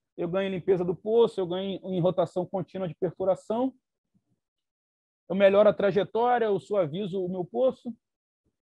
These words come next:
Então, esse basicamente é a maior contribuição, e essas ferramentas se comunicam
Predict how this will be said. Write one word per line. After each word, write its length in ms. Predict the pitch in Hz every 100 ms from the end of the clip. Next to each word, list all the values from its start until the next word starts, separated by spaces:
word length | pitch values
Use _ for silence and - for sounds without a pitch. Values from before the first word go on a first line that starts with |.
| _ _
Então, 220 | 196 214
esse 280 | 208 - 196
basicamente 920 | 185 208 - 190 196 - 220 190 -
é 80 | 180
a 140 | 180
maior 220 | 175 175 180
contribuição, 720 | - 196 202 185 180 208 226
e 40 |
essas 240 | 226 - 202
ferramentas 440 | 220 196 208 214
se 120 | -
comunicam 640 | 226 247 220 190 202 190